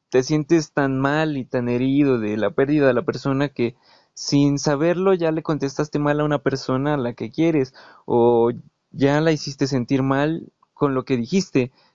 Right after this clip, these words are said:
Entonces hay que tratar de mantener un control sobre las emociones para que evitemos igual el, el estar dañando a otras personas,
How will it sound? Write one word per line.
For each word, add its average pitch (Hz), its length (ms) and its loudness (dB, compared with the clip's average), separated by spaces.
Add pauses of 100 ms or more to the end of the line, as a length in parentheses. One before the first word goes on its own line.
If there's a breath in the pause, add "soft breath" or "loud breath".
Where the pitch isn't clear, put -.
Entonces 175 600 0
hay 156 140 -6
que - 140 -6
tratar 170 420 0
de 175 580 2
mantener 123 580 -2
un 147 140 -2
control 143 540 -2
sobre 127 260 0
las 120 180 -2
emociones 202 720 0 (420 soft breath)
para 254 280 2
que 165 480 2
evitemos 147 600 0
igual 123 340 0 (320)
el, 120 540 -2 (240)
el 131 160 0
estar 143 420 -2
dañando 131 460 0
a 135 40 2
otras 143 240 -4
personas, 135 560 0